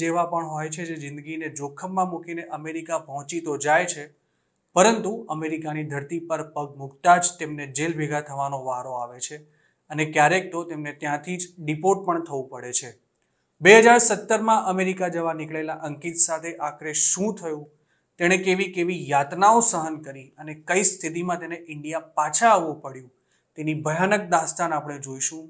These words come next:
આ સિરીઝમાં. બે હજાર સત્તરમાં અમેરિકા જવા નીકળેલા અંકિતે હજુ બે વર્ષ પહેલા જ ગાંધીનગરની એક કોલેજમાંથી ઇલેક્ટ્રોનિક્સ એન્જિનિયરિંગનો અભ્યાસ પૂરો કર્યો હતો. બીઈની ડિગ્રી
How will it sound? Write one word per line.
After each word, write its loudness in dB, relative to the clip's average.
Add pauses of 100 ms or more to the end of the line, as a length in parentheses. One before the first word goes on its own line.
(160)
આ 2 (120)
સિરીઝમાં. -6 (300)
બે 12
હજાર 12
સત્તરમાં 8
અમેરિકા 2
જવા 0
નીકળેલા 0
અંકિતે -10
હજુ -10 (140)
બે 4
વર્ષ 0 (100)
પહેલા 0
જ -12
ગાંધીનગરની -8 (140)
એક -14 (140)
કોલેજમાંથી 2 (140)
ઇલેક્ટ્રોનિક્સ -4 (160)
એન્જિનિયરિંગનો -8
અભ્યાસ -4 (100)
પૂરો -4 (100)
કર્યો -14
હતો. -14 (800)
બીઈની 4
ડિગ્રી 0